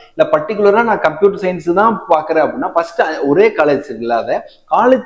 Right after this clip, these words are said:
சேஞ்ச் பண்ணிட்டே இருக்கலாம். கோர்ஸ் மட்டும் ஒரே கோர்ஸ் வரும். ஃபர்ஸ்ட் வந்து, அஹ், அஞ்சு காலேஜ் வச்சுட்டு அஞ்சு காலேஜுக்கு வந்து கம்ப்யூட்டர் சயின்ஸ் கொடுக்குறது, மறுபடியும் அதே அஞ்சு காலேஜ் ரிப்பீட்டடா வச்சுட்டு அந்த காலேஜ்ல ஐ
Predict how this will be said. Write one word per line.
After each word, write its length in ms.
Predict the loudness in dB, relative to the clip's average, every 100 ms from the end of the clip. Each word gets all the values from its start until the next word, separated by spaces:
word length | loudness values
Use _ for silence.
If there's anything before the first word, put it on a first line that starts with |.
| 0
சேஞ்ச் 200 | 0 0 -2
பண்ணிட்டே 300 | -6 0 0
இருக்கலாம். 300 | 2 -4 -2 2
கோர்ஸ் 280 | 2 2 -4
மட்டும் 180 | -2 2
ஒரே 200 | 4 2
கோர்ஸ் 280 | 2 -2 -2
வரும். 220 | -4 -2
ஃபர்ஸ்ட் 260 | -2 -2 0 2
வந்து, 240 | 4 2 0 -2 -12 -8
அஹ், 180 | -2 0 2
அஞ்சு 180 | 0
காலேஜ் 280 | 2 0 2 0
வச்சுட்டு 260 | 0 0 0 0
அஞ்சு 160 | 0
காலேஜுக்கு 420 | 2 2 0 -2
வந்து 120 | -4 -2
கம்ப்யூட்டர் 280 | 0 0 -2
சயின்ஸ் 200 | -12 -20
கொடுக்குறது, 300 | -20 -20 -20 -20 -14 -2
மறுபடியும் 300 | 2 4 4
அதே 140 | 4 4
அஞ்சு 260 | 2 0
காலேஜ் 280 | 0 0 0 -4
ரிப்பீட்டடா 360 | -2 0 2 2
வச்சுட்டு 260 | 0 0 0
அந்த 220 | 2 2
காலேஜ்ல 420 | 2 0 -2 -6
ஐ 40 | -2